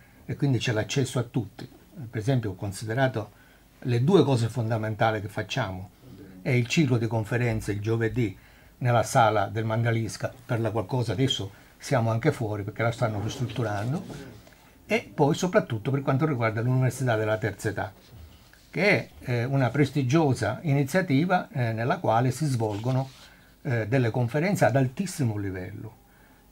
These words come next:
eh, perché vengono persone di alta qualifica, eh, professionale, diciamo accademica, e anche, eh, i nostri soci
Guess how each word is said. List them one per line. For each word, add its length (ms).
eh, 200
perché 480
vengono 540
persone 560
di 200
alta 280
qualifica, 760
eh, 140
professionale, 1040
diciamo 400
accademica, 760
e 140
anche, 500
eh, 360
i 80
nostri 360
soci 500